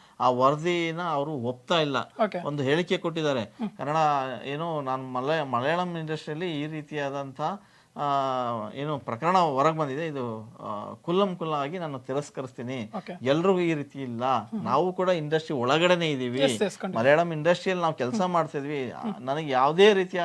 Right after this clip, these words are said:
Speaker 1: ಈ ತರದ ಕಹಿ ಅನುಭವ ಆಗೇ ಇಲ್ಲ,
Speaker 2: ಹ್ಮ್.
Speaker 1: ಇದೆಲ್ಲ ಸುಳ್ಳು,
Speaker 2: ಹ್ಮ್.
Speaker 1: ಈ ರೀತಿಯ ವರದಿಗಳನ್ನ ಮಾಡಬಾರ್ದು, ಇದು ನಮ್ಮ ಇಂಡಸ್ಟ್ರಿಗೆ ಕೆಟ್ಟ ಪರಿಣಾಮ ಬೀರುತ್ತೆ ಅಂತ ಹೇಳಿದ್ರು.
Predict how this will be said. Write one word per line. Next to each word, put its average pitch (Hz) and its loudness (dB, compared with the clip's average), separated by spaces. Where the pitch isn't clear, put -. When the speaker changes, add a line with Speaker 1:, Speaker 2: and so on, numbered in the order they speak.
Speaker 1:
ಈ 147 -6
ತರದ 139 -2
ಕಹಿ 147 2
ಅನುಭವ 147 2
ಆಗೇ 139 4
ಇಲ್ಲ, 117 0
Speaker 2:
ಹ್ಮ್. 135 0
Speaker 1:
ಇದೆಲ್ಲ 143 0
ಸುಳ್ಳು, 135 -4
Speaker 2:
ಹ್ಮ್. - -10
Speaker 1:
ಈ 147 -2
ರೀತಿಯ 139 -6
ವರದಿಗಳನ್ನ 131 -4
ಮಾಡಬಾರ್ದು, 123 -2
ಇದು 139 -8
ನಮ್ಮ 131 -8
ಇಂಡಸ್ಟ್ರಿಗೆ 123 -8
ಕೆಟ್ಟ - -10
ಪರಿಣಾಮ 135 0
ಬೀರುತ್ತೆ 117 -6
ಅಂತ 104 -8
ಹೇಳಿದ್ರು. 117 -4